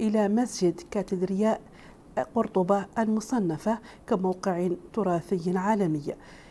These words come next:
حيث أخذوا صورة جماعية في ساحة باتيو دي، دي لوس ناراخوس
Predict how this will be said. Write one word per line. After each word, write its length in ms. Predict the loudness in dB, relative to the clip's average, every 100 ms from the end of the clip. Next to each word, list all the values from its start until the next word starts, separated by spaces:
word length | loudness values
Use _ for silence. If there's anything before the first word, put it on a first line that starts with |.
| -20 -20 -20 -20 -4
حيث 260 | -2 0
أخذوا 440 | -2 -2 -2 0 -2
صورة 320 | -2 -2 -2
جماعية 640 | -2 0 0 0 0 0 0
في 160 | -2
ساحة 340 | -2 -2 -2 -4 -4 0
باتيو 480 | 0 -2 -2 0 2
دي، 440 | 0 -2 -2 -2 -6 -8
دي 180 | -2 0
لوس 360 | 0 -2 -2
ناراخوس 600 | 0 0 0 -2 -6 -6